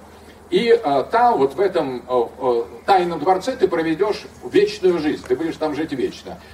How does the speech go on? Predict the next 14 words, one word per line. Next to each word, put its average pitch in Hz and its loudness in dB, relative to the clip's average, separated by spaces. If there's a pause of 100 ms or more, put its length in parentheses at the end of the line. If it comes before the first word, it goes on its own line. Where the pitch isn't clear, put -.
Но 214 4
потом 277 0
я 233 4
попрошу 262 2
у - -4
тебя 370 2
кое-что». - 2 (680)
Он 466 4
строит 185 4
этот 139 0
дворец, - 0 (520)
а, 147 6
э, 110 -4 (640)
э, 120 0